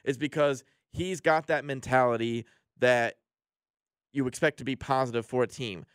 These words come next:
To see him defeated after a game like this and essentially on a,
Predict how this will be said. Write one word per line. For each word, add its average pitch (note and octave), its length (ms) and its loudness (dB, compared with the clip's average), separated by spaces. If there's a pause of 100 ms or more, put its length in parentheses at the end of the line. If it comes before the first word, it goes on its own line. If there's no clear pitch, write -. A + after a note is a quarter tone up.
(320)
To D3 100 0
see G3 360 -4
him F#3 320 0
defeated C#3 840 -6 (640)
after D3+ 400 0
a B2+ 40 0
game D3+ 320 0
like C3 240 -2
this C#3 280 -2
and A#2+ 100 -6
essentially C#3 800 -4
on C#3 300 0
a, B2+ 460 -2